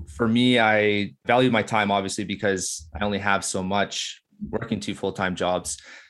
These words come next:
So early on, of course, like, when you're new, you do wanna take on whatever files come your way, but eventually you do wanna niche out into a niche that you wanna pursue so you can say no to the files that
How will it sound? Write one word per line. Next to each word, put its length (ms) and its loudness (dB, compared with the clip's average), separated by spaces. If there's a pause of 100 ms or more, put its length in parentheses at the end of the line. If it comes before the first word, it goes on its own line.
So 500 2
early 300 2
on, 240 4
of 120 -6
course, 280 -2
like, 100 0
when 160 -4
you're 140 -2
new, 520 2 (100)
you 160 -6
do 240 0
wanna 260 2
take 260 -6
on 360 -2 (320)
whatever 260 0
files 340 2
come 180 -4
your 120 -2
way, 220 4
but 240 0
eventually 380 0
you 60 -6
do 120 -2
wanna 200 -2
niche 280 -4
out 200 0
into 220 -2
a 40 0
niche 240 0
that 120 2
you 100 0
wanna 200 2
pursue 760 2
so 160 -4
you 100 0
can 140 0
say 200 2
no 260 2
to 120 -4
the 80 -2
files 440 2
that 340 2